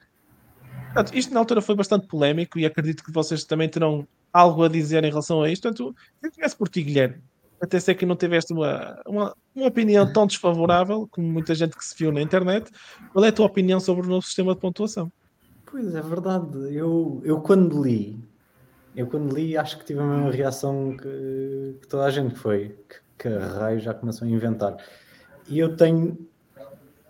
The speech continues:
Speaker 2: eu tenho um problema com a classificação, que é o facto de ser muito confuso ao início. Ou pelo menos a maneira como eles expuseram, ah, a, a, a nova, o, o novo sistema de pontuação,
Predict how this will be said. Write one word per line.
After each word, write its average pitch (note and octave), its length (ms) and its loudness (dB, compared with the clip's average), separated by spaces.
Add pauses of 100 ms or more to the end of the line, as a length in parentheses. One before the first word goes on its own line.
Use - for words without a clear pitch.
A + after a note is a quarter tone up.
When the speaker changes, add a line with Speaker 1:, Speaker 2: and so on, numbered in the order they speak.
(360)
Speaker 2:
eu C#3 240 -4
tenho E3+ 160 4
um E3 60 0
problema C#3+ 400 2
com C3 160 0
a B2+ 80 -2
classificação, A2+ 640 -4
que A2 220 -6
é G#2+ 320 -4 (160)
o A2+ 80 -12
facto - 640 -6
de A2+ 500 -4
ser - 220 -6
muito A#2 320 0
confuso G#2+ 800 -6 (640)
ao B2 140 -2
início. G2+ 600 0 (600)
Ou A2+ 80 -12
pelo C3+ 140 2
menos D3 200 2
a C#3+ 60 2
maneira C#3+ 320 0
como C3+ 280 -2
eles A#2+ 300 -2 (540)
expuseram, A2+ 760 -6 (160)
ah, A2+ 60 -8
a, G#2 1300 -6
a, - 40 -10
a - 20 -8
nova, A2+ 220 0
o, A2 480 -8 (140)
o A2+ 60 -12
novo A2+ 180 -4
sistema A2+ 280 -2
de - 80 -16
pontuação, A2+ 520 -6